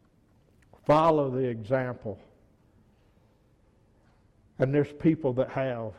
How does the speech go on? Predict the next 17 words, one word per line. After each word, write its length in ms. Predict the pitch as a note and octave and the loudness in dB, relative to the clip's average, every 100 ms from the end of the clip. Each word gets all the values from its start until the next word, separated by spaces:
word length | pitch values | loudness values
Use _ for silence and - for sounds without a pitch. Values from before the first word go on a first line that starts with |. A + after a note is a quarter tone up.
| - - _ _ _ _ _ _ - | -20 -20 _ _ _ _ _ _ 0
There 200 | D#3 D#3 | 2 2
are 60 | |
people 460 | - - E3 D3+ C3+ | 0 -2 0 0 0
that 180 | C3+ B2 | 0 0
has 160 | B2 - - | -4 -8 -6
prayed. 540 | - D#3+ C#3 A#2+ A2 - - - - | 0 0 0 -4 -8 -12 -20 -20 -4
And 180 | D3+ C#3+ | -2 6
there 300 | E3+ F3+ F3+ | 6 8 6
is 240 | F3+ F3+ | 2 0
times 460 | - D#3 D3 C#3+ A#2 | -4 0 0 0 0
that 140 | C3+ | 0
we 200 | C3 D#3+ | 4 2
need 300 | D3+ D#3 D#3 | 2 0 -2
to 80 | D3 | -2
go 240 | C3+ D3 | 0 0
to 100 | D3 | 0
him, 440 | B2 C#3 C3+ B2 | -2 -2 -2 -4